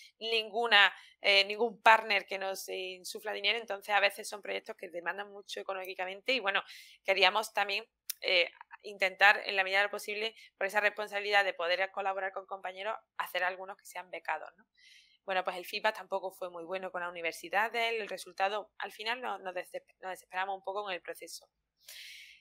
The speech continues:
Pero me animé y dije, "Este enero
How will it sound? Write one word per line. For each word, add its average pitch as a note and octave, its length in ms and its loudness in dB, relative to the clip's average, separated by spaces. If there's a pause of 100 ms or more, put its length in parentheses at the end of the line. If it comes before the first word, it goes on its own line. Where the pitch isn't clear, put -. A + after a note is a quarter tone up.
(140)
Pero A#3 580 8 (640)
me A#3 200 2
animé B3 380 6
y C#4 100 0
dije, G#3+ 500 6
"Este G#3+ 240 -6
enero F#3 540 2